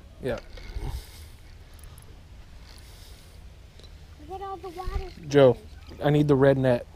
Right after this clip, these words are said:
Speaker 1: quickly.
Speaker 2: Okay.
Speaker 1: That's not as big as I thought, but you put up a fight. Hurry up, please. Joe, it's right there. Thank you. Yes.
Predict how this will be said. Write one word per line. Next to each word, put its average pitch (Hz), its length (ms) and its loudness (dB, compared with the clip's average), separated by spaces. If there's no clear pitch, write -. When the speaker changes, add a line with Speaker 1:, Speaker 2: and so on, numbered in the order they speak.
Speaker 1:
quickly. 120 380 -2
Speaker 2:
Okay. 208 180 -12
Speaker 1:
That's 139 260 -4
not 151 120 0
as 120 100 -2
big 131 180 2
as 123 80 0
I 117 80 0
thought, 127 460 -2
but 110 180 -10
you 107 100 -10
put 147 180 0
up 131 120 -2
a - 40 -12
fight. 127 360 -2
Hurry 143 180 6
up, 131 120 4
please. 135 440 2
Joe, 139 340 4
it's 135 140 -4
right 196 200 2
there. 160 300 0
Thank 156 180 -2
you. 156 160 4
Yes. - 520 -4